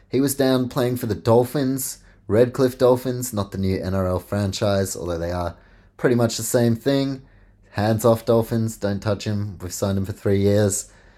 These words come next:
Uh, but reserve grade performer, Ronald Volkman, he was outstanding against the North Devils, who are the reigning Queensland Cup champions as well. Dolphins put an absolute score on the Devils,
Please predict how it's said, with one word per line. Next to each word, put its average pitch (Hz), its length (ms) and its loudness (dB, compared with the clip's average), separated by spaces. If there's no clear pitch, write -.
Uh, 104 100 0
but 110 140 4
reserve 135 340 4
grade 120 240 6
performer, 104 540 2
Ronald 107 400 2
Volkman, 101 540 2
he 113 100 0
was 120 180 4
outstanding 120 1040 0
against 101 320 2
the - 80 -2
North 92 380 -2
Devils, 95 480 -2
who 135 160 6
are 156 120 8
the 226 100 0
reigning 165 380 0
Queensland 147 520 0
Cup 143 240 0
champions 123 580 -2
as 85 160 -8
well. 107 400 0
Dolphins 143 460 -2
put 120 220 0
an 117 220 0
absolute 135 600 2
score 113 440 4
on 101 120 2
the 92 40 0
Devils, 90 600 -6